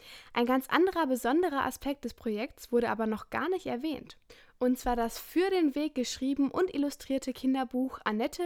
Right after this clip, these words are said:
Quercus und die wilden Worte. Verfasst wurde es von der berühmten Kinderbuchautorin Cornelia Funke, illustriert von Sarah Christine Richter.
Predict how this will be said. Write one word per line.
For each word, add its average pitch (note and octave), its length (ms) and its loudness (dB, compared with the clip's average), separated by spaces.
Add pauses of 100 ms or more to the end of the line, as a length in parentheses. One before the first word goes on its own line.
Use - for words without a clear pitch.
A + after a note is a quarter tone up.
(120)
Quercus C4+ 560 -2
und A3+ 180 -4
die G3 80 -8
wilden C4 360 2
Worte. G#3 400 -8 (600)
Verfasst - 500 -2
wurde C#4 160 0
es B3 120 -4
von A#3 140 -2
der A3 100 -2
berühmten C4+ 520 -2
Kinderbuchautorin B3 920 -2
Cornelia A#3 520 -2
Funke, C#4 460 -4 (300)
illustriert A#3+ 560 0
von A3+ 220 -2
Sarah D4 340 -2
Christine B3+ 460 -4
Richter. - 340 -10